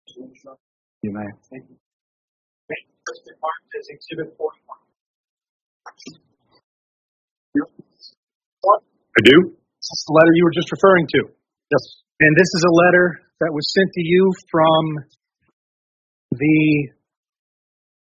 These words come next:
Speaker 2: Thirteenth Judicial Circuit from a judge, Philip E. Rogers Junior, Circuit Court Judge. You see that?
Speaker 3: I do.
Speaker 2: And this is a case called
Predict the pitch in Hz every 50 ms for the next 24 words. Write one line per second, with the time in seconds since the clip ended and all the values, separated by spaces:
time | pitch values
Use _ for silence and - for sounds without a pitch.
0 | _ _ _ _ _ - 202 220 240 233 - - 208 214 208 - - - 175 151
1 | 185 190 185 - 185 165 - - - 175 160 151 - 123 113 - - - _ _
2 | _ _ _ _ _ _ _ _ _ _ _ _ - 170 160 156 151 165 - 147
3 | 147 135 120 127 165 180 180 165 151 151 151 - - - - _ _ _ _ _
4 | _ _ _ _ _ _ _ _ _ _ - 185 185 202 202 196 202 - - 170
5 | 170 170 175 185 185 180 - _ _ _ - 131 123 123 139 151 156 156 139 143
6 | 156 147 131 113 113 135 156 156 147 139 135 131 - - 160 151 151 151 143 -
7 | - 147 139 - 135 123 107 - 113 120 - - 156 151 160 175 202 - - _
8 | _ _ _ _ - 107 107 131 165 170 _ - - - - _ _ _ - 165
9 | 165 165 165 165 165 175 165 - - - 160 165 165 - 180 175 170 - - -
10 | 165 151 143 -